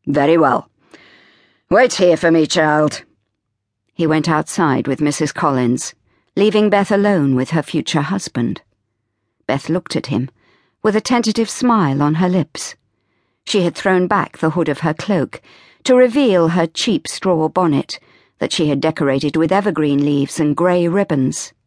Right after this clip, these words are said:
Tendrils of fair hair escaped around her pale face.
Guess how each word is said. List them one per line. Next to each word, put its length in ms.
Tendrils 600
of 100
fair 400
hair 400
escaped 520
around 360
her 120
pale 380
face. 580